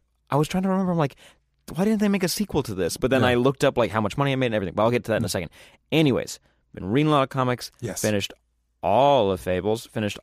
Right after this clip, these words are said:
Speaker 1: all of Jack of Fables. And now I'm on to the others. I keep finding Fable spinoffs everywhere I go. I, I keep finding. So now I'm on Fairest, which is, um, which is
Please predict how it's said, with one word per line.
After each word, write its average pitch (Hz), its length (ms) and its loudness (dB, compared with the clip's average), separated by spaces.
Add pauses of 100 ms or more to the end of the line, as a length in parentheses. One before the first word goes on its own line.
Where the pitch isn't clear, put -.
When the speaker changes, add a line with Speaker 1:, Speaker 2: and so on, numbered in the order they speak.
Speaker 1:
all 131 480 4
of 98 100 -2
Jack 110 300 -2
of 92 100 -4
Fables. 92 460 -2
And 82 160 -2
now 110 180 0
I'm 110 120 0
on 101 140 0
to 101 80 -4
the 92 260 -2
others. 143 440 0 (160)
I - 40 -10
keep 185 240 -2
finding 135 340 0 (240)
Fable 143 260 4
spinoffs 113 440 0
everywhere 120 320 2
I 110 60 2
go. 98 200 0
I, 87 40 2
I - 20 0 (140)
keep 160 240 -2
finding. 143 200 0 (180)
So - 120 -2
now 131 140 4
I'm 156 80 2
on 127 120 2
Fairest, 110 680 0 (120)
which 117 200 0
is, 107 440 2
um, 98 480 0 (200)
which 117 160 -4
is 110 280 -4